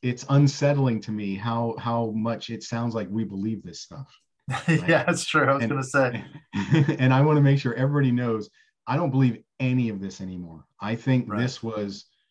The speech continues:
Speaker 1: um, th-, this was a religiously trained, uh, powerful,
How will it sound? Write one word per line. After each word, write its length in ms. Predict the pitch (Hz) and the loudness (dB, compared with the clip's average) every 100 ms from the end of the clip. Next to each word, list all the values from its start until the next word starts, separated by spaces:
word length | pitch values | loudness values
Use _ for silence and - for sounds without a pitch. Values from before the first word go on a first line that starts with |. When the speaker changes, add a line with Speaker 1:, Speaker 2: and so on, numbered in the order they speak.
| _ _ - | _ _ -8
Speaker 1:
um, 420 | 104 98 90 - 104 | -6 -6 -8 -10 -8
th-, 140 | 117 | -6
this 240 | 113 120 - | -4 -4 -2
was 360 | 120 110 98 - _ _ _ _ _ | -2 -2 -4 -14 _ _ _ _ _
a 100 | 110 | -6
religiously 800 | 98 104 101 131 151 151 - 147 | -4 -4 2 2 2 -2 -2 -4
trained, 720 | 139 - 123 120 120 117 113 _ _ _ _ _ | -4 -4 -2 0 2 0 -2 _ _ _ _ _
uh, 320 | 104 101 95 85 _ _ _ _ _ _ _ _ 107 _ _ | -6 -4 -6 -10 _ _ _ _ _ _ _ _ -20 _ _
powerful, 800 | - - 123 143 143 139 131 120 | -12 -4 0 2 0 0 -2 -2